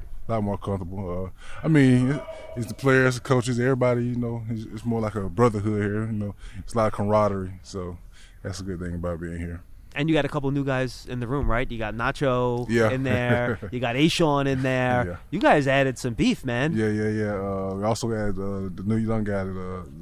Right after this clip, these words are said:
Speaker 1: the rookie, uh,
Speaker 2: Yep.
Speaker 1: Jordan.
Speaker 2: Mm-hmm.
Speaker 1: Uh,
Speaker 2: Big,
Speaker 1: but,
Speaker 2: yeah.
Speaker 1: <laughs>
Speaker 2: Big
Speaker 1: but,
Speaker 2: guy too, right?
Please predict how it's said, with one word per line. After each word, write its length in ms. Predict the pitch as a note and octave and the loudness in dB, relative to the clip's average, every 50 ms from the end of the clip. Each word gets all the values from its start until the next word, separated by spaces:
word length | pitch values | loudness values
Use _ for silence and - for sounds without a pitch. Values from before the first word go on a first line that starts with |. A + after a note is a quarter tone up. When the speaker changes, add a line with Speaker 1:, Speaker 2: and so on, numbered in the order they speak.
| - F2+ | -14 -10
Speaker 1:
the 80 | F2+ G2 | -6 -4
rookie, 360 | G2 G#2 G#2 - G2 F#2+ F#2 | -2 -2 -2 -2 -4 -6 -8
uh, 80 | D#2+ F2+ | -6 -2
Speaker 2:
Yep. 140 | C#3 G3 F3+ | -2 -2 -2
Speaker 1:
Jordan. 360 | F2 G#2 G#2 A2+ A#2 A2 A2+ G#2+ - | 0 0 0 2 2 0 -4 -6 -4
Speaker 2:
Mm-hmm. 200 | C#3 D#3+ G3+ C4 C#4 - - - - - | -4 -4 -4 -4 -6 -8 -14 -16 -10 -6
Speaker 1:
Uh, 400 | F#2+ F#2+ F#2 F#2 F2+ E2+ E2 E2+ E2 | -4 -4 -2 -2 -2 -4 -6 -6 -6
Speaker 2:
Big, 140 | E2 - - | -6 -6 -6
Speaker 1:
but, 140 | E2+ C#2+ B2+ | -4 -6 -4
Speaker 2:
yeah. 120 | C3 - - - - - | -6 -6 -6 -8 -10 -12
Speaker 1:
<laughs> 160 | - - - A2 | -14 -8 -4 0
Speaker 2:
Big 120 | G#2+ E3 - | 2 4 6
Speaker 1:
but, 20 | |
Speaker 2:
guy 160 | - D#3 D3+ D3+ | 8 8 8 6
too, 180 | - G3 D3+ | 6 4 4
right? 260 | B2+ B2+ C3+ E3 - | 4 4 2 0 0